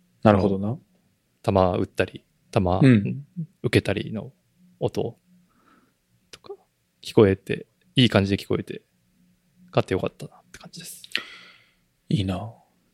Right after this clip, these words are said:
Speaker 2: うん。
Speaker 1: これは、サラウンド的には、
Speaker 2: で、
Speaker 1: なんかそれ疑似サラウンドみたいなのがついてんの？
Speaker 2: もうつい、いや、そんなものはついてないかな、多分。
Speaker 1: 普通に二点一チャンネル。
Speaker 2: 二点一チャンネル。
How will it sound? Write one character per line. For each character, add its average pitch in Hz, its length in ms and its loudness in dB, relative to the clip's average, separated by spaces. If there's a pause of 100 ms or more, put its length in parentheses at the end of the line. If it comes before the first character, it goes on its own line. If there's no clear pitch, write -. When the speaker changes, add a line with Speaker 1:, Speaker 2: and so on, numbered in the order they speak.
(160)
Speaker 2:
う 101 60 -2
ん。 87 120 -2
Speaker 1:
こ 170 100 6
れ 196 60 12
は、 202 280 8 (880)
サ - 240 6
ラ 202 140 12
ウ 202 140 10
ン 175 320 4
ド 165 200 10 (1120)
的 156 220 6
に 165 60 12
は、 165 40 8 (100)
Speaker 2:
で、 151 60 10
Speaker 1:
な 147 80 12
ん - 40 10
か 123 40 4
そ 117 100 6
れ 123 60 10
疑 139 160 8
似 151 80 8
サ 165 160 8
ラ 160 120 10
ウ 165 80 10
ン 156 40 4
ド 117 100 8
み 110 60 6
た 107 80 6
い - 20 6
な 95 40 2
の 95 40 -2
が - 20 -6
つ - 100 -4
い - 20 -2
て 98 120 2
ん 101 40 -2
の？ - 120 -10 (500)
Speaker 2:
も 147 240 6
う 143 40 4
つ 113 440 -2
い、 110 160 2
い 107 100 -10 (500)
や、 135 140 4 (160)
そ - 280 -6
ん 160 180 2
な 160 120 6
も 151 120 6
の 123 60 4
は 92 80 2
つ - 140 -6
い 95 40 0
て - 100 -10
な 101 80 -6
い - 40 -12
か - 100 -18
な、 117 120 -18
多 - 100 -20
分。 - 60 -20 (880)
Speaker 1:
普 - 40 -20
通 147 200 6
に 135 160 4
二 135 240 8
点 104 280 4
一 98 140 -4
チ - 140 6
ャ - 20 10
ン - 40 10
ネ 131 60 8
ル。 101 60 6
Speaker 2:
二 - 20 6
点 101 140 8
一 - 80 0
チ 107 80 4
ャ 92 40 4
ン 90 60 0
ネ 90 80 0
ル。 - 240 -2